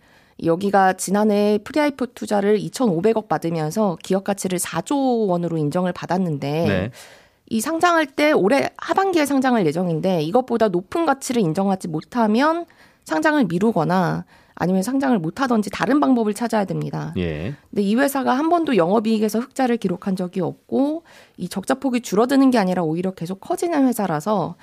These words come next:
Speaker 1: 고평가 논란도 항상 따라다닐 수밖에 없다 보니까
Speaker 2: 음.
Speaker 1: 근데 지금같이 좀 시장이 얼어붙은 상황에서 상장이 쉽지 않을 거다. 그러니까 사조 원 이상을 받기가 쉽지 않을 거다. 이런 전망이 많고 그렇게 되면 최악의 경우 투자자들이 자금 회수를 요구할 수도 있는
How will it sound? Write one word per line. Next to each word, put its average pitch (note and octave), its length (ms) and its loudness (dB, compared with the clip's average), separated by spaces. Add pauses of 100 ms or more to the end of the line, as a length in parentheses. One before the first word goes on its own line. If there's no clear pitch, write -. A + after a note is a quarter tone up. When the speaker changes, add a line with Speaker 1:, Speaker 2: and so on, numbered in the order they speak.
(360)
Speaker 1:
고평가 E4 380 0
논란도 B3 340 2
항상 D#4+ 340 -6
따라다닐 E4 460 0
수밖에 A#3 320 -4
없다 D#3+ 260 -2
보니까 D#3+ 800 -2
Speaker 2:
음. D3+ 80 -8 (380)
Speaker 1:
근데 A3+ 160 0
지금같이 D4 600 0
좀 B3 180 2
시장이 C#4 300 2
얼어붙은 A#3 520 2
상황에서 A3 520 2
상장이 A#3+ 560 2
쉽지 - 260 -6
않을 G3+ 200 2
거다. E3+ 300 -2
그러니까 E3 200 -4
사조 F3+ 320 0
원 C#4+ 140 4
이상을 A#3+ 500 2 (380)
받기가 B3 320 -2
쉽지 B3+ 240 -2
않을 F#3+ 200 2
거다. F#3 220 0
이런 F#3 220 4
전망이 F3+ 400 0
많고 D#3+ 580 -4 (560)
그렇게 D#4 440 -2
되면 C4 300 4
최악의 F4+ 560 2
경우 A3+ 360 0
투자자들이 A3 580 -2
자금 F#3+ 360 -4
회수를 E3+ 420 -4
요구할 F3 320 -2
수도 - 180 -10
있는 E3 440 0